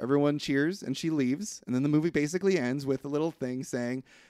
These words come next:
that, uh, her, uh, what was it? She, uh,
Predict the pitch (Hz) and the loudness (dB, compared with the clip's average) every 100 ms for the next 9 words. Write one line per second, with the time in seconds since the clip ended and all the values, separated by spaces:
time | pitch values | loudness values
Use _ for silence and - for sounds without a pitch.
0 | - 127 117 117 - 131 120 123 135 147 | -4 0 2 0 0 2 2 -2 -2 0
1 | 131 127 131 - 120 113 110 113 113 110 | 2 0 -4 -2 0 2 0 -4 -4 -4
2 | 107 101 104 98 - - - 156 156 160 | -4 -4 -6 -6 -10 -8 -6 -2 -2 -2
3 | 156 151 143 _ _ _ _ 127 123 120 | 0 0 -2 _ _ _ _ 0 2 2
4 | 120 120 117 120 120 120 | 2 0 -2 -4 -4 -4